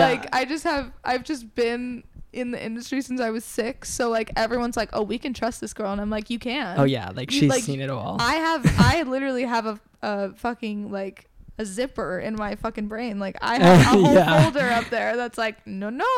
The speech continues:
Speaker 2: Yeah,
Speaker 1: But I'll tell
Speaker 2: wow.
Speaker 1: you.
Speaker 2: Yeah, yeah,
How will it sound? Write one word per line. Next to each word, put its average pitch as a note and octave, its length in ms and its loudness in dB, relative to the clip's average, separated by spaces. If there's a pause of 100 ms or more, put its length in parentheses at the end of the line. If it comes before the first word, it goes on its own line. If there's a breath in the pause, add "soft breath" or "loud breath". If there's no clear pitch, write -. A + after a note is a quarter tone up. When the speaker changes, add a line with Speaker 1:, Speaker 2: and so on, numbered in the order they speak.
(280)
Speaker 2:
Yeah, - 280 -6
Speaker 1:
But F3+ 220 4
I'll - 180 4
tell B3+ 160 2
Speaker 2:
wow. A3 80 0 (280)
Speaker 1:
you. - 80 -2
Speaker 2:
Yeah, D#3 420 4
yeah, D#3+ 420 6